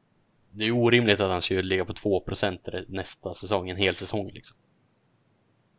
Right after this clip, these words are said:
Jag tror han kommer gå, han kommer gå tillbaka mot, ja, de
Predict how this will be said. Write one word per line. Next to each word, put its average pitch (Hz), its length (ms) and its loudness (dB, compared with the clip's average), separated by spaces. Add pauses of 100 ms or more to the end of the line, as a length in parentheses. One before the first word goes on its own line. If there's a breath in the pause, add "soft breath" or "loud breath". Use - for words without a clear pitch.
(480)
Jag - 160 -16
tror 98 140 -8
han 92 140 -12
kommer 95 220 -10
gå, 95 200 -14
han 95 120 -12
kommer 92 200 -10
gå 92 160 -10
tillbaka 95 460 -10
mot, 95 180 -16 (1800)
ja, - 120 -20 (460)
de 98 380 -8